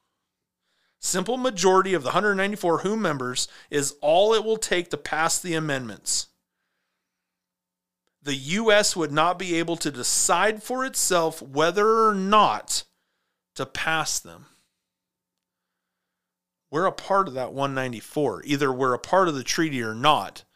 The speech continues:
I don't think that matters. I think it's we're that, we're that one from one ninety-three to one ninety-four. We're that one. And I don't think we get a say either way.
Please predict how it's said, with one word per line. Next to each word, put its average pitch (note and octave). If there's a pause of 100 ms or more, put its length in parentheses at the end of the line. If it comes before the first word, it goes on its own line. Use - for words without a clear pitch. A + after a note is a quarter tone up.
(360)
I B2
don't C3
think C3
that A2+
matters. - (1200)
I A2+
think C#3+
it's - (340)
we're D3+
that, C#3
we're D3
that D3+
one A#2
from A#2+
one C3
ninety-three B2+
to A#2+
one B2+
ninety-four. A#2
We're C3
that C3+
one. B2+ (1900)
And A#2
I A2+
don't C#3+
think C#3+
we C#3+
get C3+
a G2+
say C3 (200)
either C3
way. A#2+